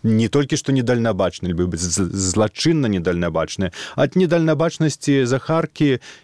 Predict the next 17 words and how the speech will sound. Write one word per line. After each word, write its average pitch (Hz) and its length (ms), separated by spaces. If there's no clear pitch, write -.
не 123 380
пацярпеў 143 720
ніхто, 135 640
ну, 131 180
апрача 123 400
ягонай 113 480
нейкай 101 320
пэўным 104 320
сэнсе 101 400
рэпутацыі, 104 600
што - 180
вось 92 220
яго 95 180
звязваюць 85 380
з 85 80
гэтым 87 180
мемарандумам. 85 640